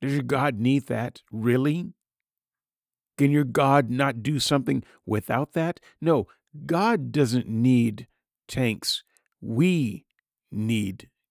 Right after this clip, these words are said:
tanks. Because we are the ones doing the fighting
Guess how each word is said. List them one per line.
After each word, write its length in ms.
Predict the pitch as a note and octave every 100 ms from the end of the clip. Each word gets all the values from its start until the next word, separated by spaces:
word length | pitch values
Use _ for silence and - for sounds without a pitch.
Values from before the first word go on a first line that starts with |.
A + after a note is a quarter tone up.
| -
tanks. 720 | - A2+ F2+ - - - - _ _ _ _ _ _ _ _ _ _ _ _ _ _ _ _ _ _ - B2
Because 460 | C3 D3 D3+ C3+ -
we 520 | C#3+ C#3 F#3 G3 E3+
are 180 | - D#3
the 120 | C3+
ones 540 | B2+ B2+ C3 B2 A2+ - _ _ - A#2+
doing 420 | C#3+ C3+ A#2+ A#2+
the 120 | A2+
fighting 960 | - - - C3 B2 G#2+ F#2+ G2+ A2+